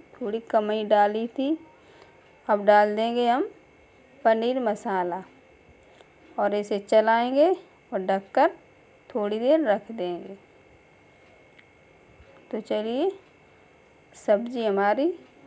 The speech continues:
पनीर की रेडी हो चुकी है। तो अब मैं हरा हरा धनिया डाल दूँगी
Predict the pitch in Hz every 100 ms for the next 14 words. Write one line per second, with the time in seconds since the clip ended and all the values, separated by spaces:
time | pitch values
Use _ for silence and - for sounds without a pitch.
0 | - 254 226 220 233 233 247 214 214 233
1 | 226 214 220 240 247 247 262 277 226 214
2 | 208 240 381 392 _ _ - - _ -
3 | 220 208 214 202 233 427 - - 240 185
4 | 196 214 214 226 226 226 262 285